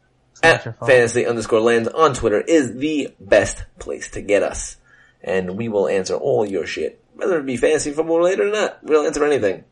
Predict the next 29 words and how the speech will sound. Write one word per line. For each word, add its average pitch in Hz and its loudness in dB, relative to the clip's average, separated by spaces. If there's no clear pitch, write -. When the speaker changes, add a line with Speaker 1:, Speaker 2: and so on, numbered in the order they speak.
Speaker 2:
John 95 -2
will 123 2
answer 127 -2
any 127 0
question 127 4
you 131 -6
tell 104 -2
him. - -18
So - -4
Speaker 1:
And 165 -4
if 160 -8
you 180 -6
know 185 -8
an 196 -12
inmate 196 -12
that 170 -10
needs 175 -12
a 160 -18
pen 202 -12
pal, 117 -12
Speaker 2:
yeah, 131 0
well, 113 4
fantasy - 2
Speaker 1:
Hit 127 -6
Speaker 2:
football 92 2
Speaker 1:
us - -16
up. - -12
Speaker 2:
pen 87 -4
pal. 82 -6